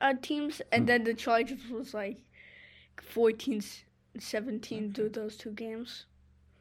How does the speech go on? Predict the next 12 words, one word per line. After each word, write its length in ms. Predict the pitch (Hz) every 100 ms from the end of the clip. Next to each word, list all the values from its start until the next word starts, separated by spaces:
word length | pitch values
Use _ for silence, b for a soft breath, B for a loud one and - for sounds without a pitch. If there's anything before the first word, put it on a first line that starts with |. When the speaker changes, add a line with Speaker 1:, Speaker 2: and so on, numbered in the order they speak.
| b b b b _ -
Speaker 1:
So 640 | - 240 220 220 214 226 - _ _ _ _ _ _ -
Speaker 2:
Chiefs 320 | 123 131 131
look 240 | 143 113
good. 380 | 120 151 131 120 - _ - - -
Speaker 1:
Chargers 460 | - 233 277 339 349
seem 280 | - 320 302
to 100 | 277
Speaker 2:
Ho-, 40 |
Speaker 1:
keep 400 | - - 294 294
it 80 | 285
Speaker 2:
Hilaire, 460 | 104 101 107 110 113
Speaker 1:
close. 280 | 120 123